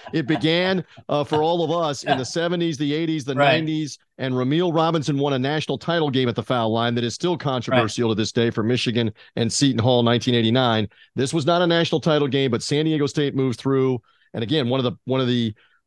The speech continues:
Speaker 1: I guess, unsung powers of the West. Not as much attention as Gonzaga and U C L A, but they've been really good
Speaker 2: Right.
Speaker 1: for a while. And now they're in the Final Four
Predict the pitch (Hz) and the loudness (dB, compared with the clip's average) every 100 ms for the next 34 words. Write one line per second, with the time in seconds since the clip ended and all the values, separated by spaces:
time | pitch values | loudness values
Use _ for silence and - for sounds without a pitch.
0 | - - 151 123 185 190 - 165 196 226 | -6 0 2 4 4 4 0 2 2 2
1 | 190 - 196 190 190 185 143 175 170 170 | -2 -2 0 2 2 0 -2 -2 0 0
2 | 151 135 117 - 151 135 147 135 151 120 | 0 0 -2 -2 -2 0 0 0 0 0
3 | 95 120 135 175 147 170 170 - 170 156 | -4 -6 -2 -2 0 -2 -2 -2 -2 0
4 | 156 120 143 117 143 151 147 135 139 147 | -2 0 0 0 0 2 2 0 0 0
5 | 151 143 147 135 107 156 175 160 135 160 | 0 2 2 0 0 -2 0 -2 0 0
6 | 131 139 135 120 120 _ _ 131 117 123 | 0 2 2 0 -2 _ _ -4 0 2
7 | 113 95 98 117 120 120 123 123 113 131 | 2 0 0 0 2 0 0 0 0 0
8 | 127 117 - 170 170 165 | 2 0 0 2 2 0